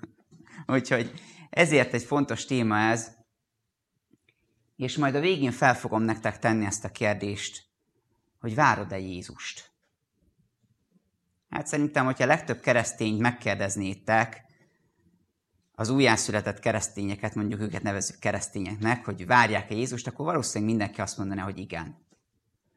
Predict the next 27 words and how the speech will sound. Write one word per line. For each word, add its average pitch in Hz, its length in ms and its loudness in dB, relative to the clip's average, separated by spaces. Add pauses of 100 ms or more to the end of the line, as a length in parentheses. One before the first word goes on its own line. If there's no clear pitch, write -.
(380)
Én 127 340 0
tovább 131 340 6
lépnék 104 380 -2
ezzel 101 240 -2
a 98 80 -4
kérdéssel, 104 840 -2 (240)
sietteted-e 98 840 -4
is? - 520 -12
Sietteted-e 95 1160 -6 (140)
is? - 560 -12 (1120)
És - 100 -12
majd 131 140 2
meg 135 140 2
fogom 98 240 -6
nektek 101 340 -6
mutatni, 101 340 -6
hogy 95 120 -6
ez 95 120 -8
mit 95 240 -10
jelent. 87 400 -10 (380)
Erről 139 260 4
szeretnék 107 460 0
ma 110 80 0
nektek 104 340 -2
beszélni, 107 640 2 (920)
és, 123 460 2
ö, 127 340 8